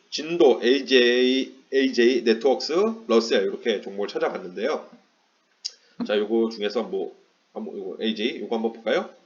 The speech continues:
예, 요거 한번 볼게요. 이걸 봐야 되나? 이게 뭐지? 거래 대금 왜 이러지? 다른 거 볼게요, 이거. 이걸 지워야 되나?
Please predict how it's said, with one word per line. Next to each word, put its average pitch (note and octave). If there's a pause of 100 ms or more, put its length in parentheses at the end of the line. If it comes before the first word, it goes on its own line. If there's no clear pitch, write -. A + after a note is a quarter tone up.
(720)
예, D#2+ (480)
요거 F2+
한번 F2+
볼게요. A#2+ (1120)
이걸 A#2
봐야 G2
되나? D#3+ (300)
이게 A#2
뭐지? - (920)
거래 A2
대금 G2+
왜 F2+
이러지? F2+
다른 G3
거 F3+
볼게요, G2
이거. - (800)
이걸 F2
지워야 G2+
되나? D#2+